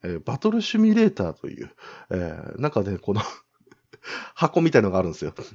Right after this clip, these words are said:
で、そこに、あの、ガンプラを入れると、あの、重さとか、えー、こう、仕上がり、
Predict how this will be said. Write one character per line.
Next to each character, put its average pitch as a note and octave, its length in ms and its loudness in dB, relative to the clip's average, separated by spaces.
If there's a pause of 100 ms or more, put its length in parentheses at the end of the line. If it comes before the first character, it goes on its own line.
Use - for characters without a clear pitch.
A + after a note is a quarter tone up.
で、 A#2 180 2
そ - 140 -2
こ F3 140 6
に、 D#3 180 8
あ G#2 60 6
の、 F#2+ 160 4
ガ B2 160 8
ン D#3 80 -2
プ D#3 180 2
ラ C#3+ 120 8
を A#2 60 6
入 A2 60 4
れ A#2+ 60 4
る A#2+ 100 2
と、 G#2 320 2
あ F#2 100 0
の、 F2+ 160 -6
重 E3+ 300 6
さ F#3+ 160 2
と F#3+ 160 4
か、 G#2 380 0
え D#3 380 -6
ー、 - 40 -16
こ G2 180 0
う、 F#2 40 0
仕 - 300 2
上 D3+ 140 8
が D3 120 4
り、 C#3 60 -4